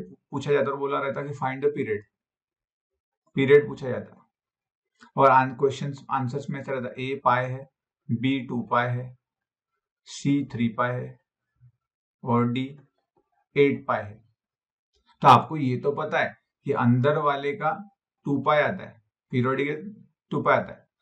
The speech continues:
तो इससे ज्यादा वाला तो नहीं लोगे आप, इससे ज्यादा वाला तो नहीं लोगे,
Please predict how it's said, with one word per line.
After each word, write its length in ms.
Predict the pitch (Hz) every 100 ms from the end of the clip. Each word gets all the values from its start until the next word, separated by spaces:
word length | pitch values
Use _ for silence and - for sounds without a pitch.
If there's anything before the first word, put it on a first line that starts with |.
| _ -
तो 40 |
इससे 240 | 143 175 160
ज्यादा 300 | 127 131 147
वाला 180 | 151 147
तो 120 | 156
नहीं 140 | 151 123
लोगे 240 | 107 101
आप, 140 | - _ _ _ _ _ _
इससे 240 | 131 123 143
ज्यादा 240 | 135 127
वाला 160 | 127 123
तो 120 | 202
नहीं 160 | 208 104
लोगे, 300 | - _